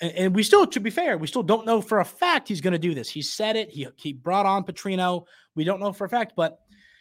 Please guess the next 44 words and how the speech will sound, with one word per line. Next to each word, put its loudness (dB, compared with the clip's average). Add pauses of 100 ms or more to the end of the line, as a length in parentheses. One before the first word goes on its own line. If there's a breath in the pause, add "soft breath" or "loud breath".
(120 soft breath)
you 0
know, -2
he, -6
he -12
giving 0
up 0
the -4
play -2
calling -4
duties. -14 (300)
So -2 (920)
what -2
this 2
says 0
to -4
me 0
is -4
this. -14 (920 soft breath)
What 4
if -2
the 2
Aggies -2
do 0
go 0
six -6
and -8
six -10
or -12
seven -6
and -12
five? -10 (400)
Okay, -4
six -8
and -6
six, -6
seven -2
and -8
five, 0
you -6
go -2
to -2
a -2
bowl -4
game. -4